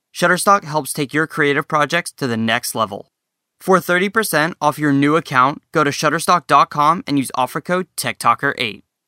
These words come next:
After my episode on how the internet works came out, I received a lot of reader emails asking about how they could change their I P address.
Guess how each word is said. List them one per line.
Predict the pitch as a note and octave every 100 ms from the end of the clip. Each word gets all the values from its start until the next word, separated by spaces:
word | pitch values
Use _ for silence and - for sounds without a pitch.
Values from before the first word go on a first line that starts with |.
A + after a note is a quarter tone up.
| _ _ _ _ _ _ _ _ _ -
After | E3 A3+
my | A3+ -
episode | C#3 D3 D#3+ D#3 E3 -
on | C#3 C3 B2
how | - - D#3
the | D3+
internet | B2+ B2+ D#3 -
works | F3 E3+ -
came | F#3+ F3+
out, | F#3+ G#3 _ _ -
I |
received | F3+ F#3 G3+ G3 D#3
a |
lot | D3+ D3+ E3+
of | F3+
reader | D3+ D3+ D#3
emails | C#3+ C#3 D3+ D#3+ -
asking | D#3+ E3 - F#3+
about | E3 -
how | - D#3+
they | D3
could | D3 B2+
change | - E3+ D#3 B2+
their | C3
I | A#2
P | G#2+ C#3+
address. | A#2 - A2 - -